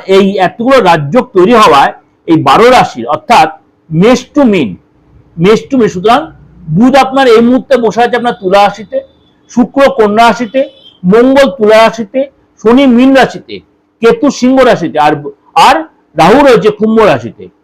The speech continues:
সুতরাং এই সিচুয়েশনে বারো রাশির কি এফেক্ট দেবে চলুন একটু আলোচনা করে নিই। বৃষ রাশি, বৃষ রাশি এই সপ্তাহে আপনার মিলিয়ে ঝুলিয়ে সপ্তাহ হয়ে যাবে। এই সপ্তাহের শুরুতে আপনার কাজের জায়গায়, আহ, আপ ডাউন হতে পারে, কোনো, আহ, অস্বস্তিকর একটা পরিবেশ হতে পারে।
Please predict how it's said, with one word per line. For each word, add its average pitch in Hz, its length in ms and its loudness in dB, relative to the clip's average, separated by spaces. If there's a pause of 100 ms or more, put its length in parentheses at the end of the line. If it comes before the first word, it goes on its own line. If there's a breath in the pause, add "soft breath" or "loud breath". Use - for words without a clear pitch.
(240)
সুতরাং 269 320 0
এই 240 200 2
সিচুয়েশনে 226 460 -2
বারো 170 280 0
রাশির 202 320 -4 (100)
কি 220 160 0
এফেক্ট 190 340 -2
দেবে 247 140 -6
চলুন 196 200 -4
একটু 151 120 -4
আলোচনা 147 380 -2
করে 113 260 -12
নিই। 87 100 -18 (480)
বৃষ 214 260 0
রাশি, 147 380 -2 (400)
বৃষ 208 240 -2
রাশি 277 300 2
এই 190 100 2
সপ্তাহে 175 360 -2
আপনার 175 180 -6
মিলিয়ে 185 340 -2
ঝুলিয়ে 214 180 0
সপ্তাহ 208 360 -6
হয়ে 214 120 0
যাবে। 214 300 -4 (340)
এই 196 140 0
সপ্তাহের 240 300 -2
শুরুতে 208 420 -4
আপনার 147 340 -2 (340)
কাজের 185 380 2
জায়গায়, 147 400 0 (420)
আহ, 170 80 -6
আপ 165 340 0 (120)
ডাউন 226 160 2
হতে 214 220 -2
পারে, 233 260 -2 (180)
কোনো, 185 180 -2
আহ, 151 800 -4
অস্বস্তিকর 214 380 -4
একটা 226 120 -2
পরিবেশ 196 440 -2
হতে 226 160 -6
পারে। 233 260 -4